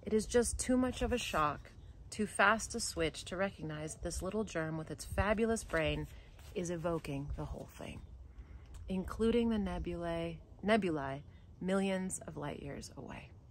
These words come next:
Does this force us to the highly implausible conclusion that before the first living organism came into being equipped with a brain, there was no universe?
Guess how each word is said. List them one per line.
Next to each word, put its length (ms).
Does 120
this 180
force 320
us 200
to 100
the 100
highly 580
implausible 800
conclusion 600
that 120
before 300
the 80
first 340
living 220
organism 500
came 240
into 160
being 220
equipped 400
with 100
a 60
brain, 520
there 180
was 720
no 180
universe? 720